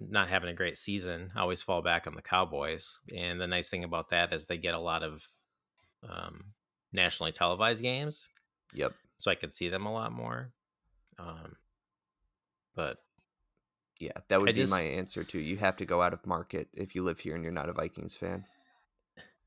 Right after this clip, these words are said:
Speaker 1: Yeah, and I just don't, I'm, this is like, I'm, I, I'm just actually a couple years into this, uh, this feeling of, "Yeah, I'm gonna follow the Vikings. They're my team to watch,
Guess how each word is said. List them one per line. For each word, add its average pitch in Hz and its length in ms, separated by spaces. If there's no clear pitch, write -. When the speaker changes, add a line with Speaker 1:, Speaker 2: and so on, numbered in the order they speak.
Speaker 1:
Yeah, 156 240
and 101 100
I 101 100
just 110 260
don't, 110 360
I'm, 131 220
this 123 260
is 143 140
like, 117 260
I'm, 113 140
I, 113 300
I'm 117 140
just 120 240
actually 104 400
a 82 40
couple 104 300
years 87 320
into 82 260
this, - 420
uh, 87 60
this 87 200
feeling 85 460
of, 82 480
"Yeah, 107 140
I'm 101 100
gonna 90 120
follow 85 280
the 82 60
Vikings. 82 680
They're 95 100
my 87 140
team 85 240
to 87 80
watch, 82 520